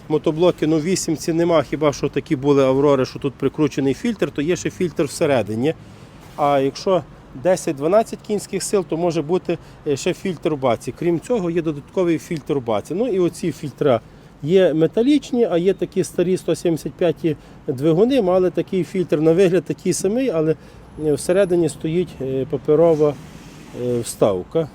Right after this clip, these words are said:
Який фільтр в бак? Показую, який фільтр в бак.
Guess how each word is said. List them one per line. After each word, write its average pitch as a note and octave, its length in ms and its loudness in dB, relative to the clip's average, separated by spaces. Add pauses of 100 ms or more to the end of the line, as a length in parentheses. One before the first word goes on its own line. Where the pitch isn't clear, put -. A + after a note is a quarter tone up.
Який C#3+ 360 -4
фільтр F#3 500 -2 (2000)
в A2+ 240 -12
бак? E3+ 320 -2 (960)
Показую, C3+ 640 -6
який C3 300 -4
фільтр B2+ 460 -4
в A2+ 200 -6
бак. G2 180 -2